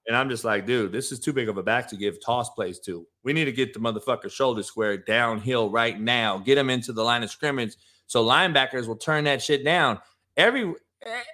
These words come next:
the N F L's too fast to run toss unless you're on the goal line. Unless you're on the goal line and, you know, you give it to a guy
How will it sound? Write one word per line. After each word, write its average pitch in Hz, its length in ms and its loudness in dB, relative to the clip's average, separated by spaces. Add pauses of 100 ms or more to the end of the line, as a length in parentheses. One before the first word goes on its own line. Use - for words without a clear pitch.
(140)
the 247 120 4
N 320 160 4
F 269 160 4
L's - 240 4
too 240 220 -2
fast 156 800 0
to 143 140 0
run 135 320 2
toss 123 520 2
unless 165 360 2
you're 233 100 2
on 214 120 2
the 170 100 2
goal 131 440 2
line. 98 460 -8 (840)
Unless 180 300 2
you're 262 80 2
on 226 140 2
the 160 80 2
goal 139 420 2
line 110 480 -4 (160)
and, 120 380 -2 (100)
you 143 160 -4
know, 120 320 0
you 127 140 -4
give 131 280 2
it 127 120 -4
to 135 160 0
a 117 100 0
guy 120 340 2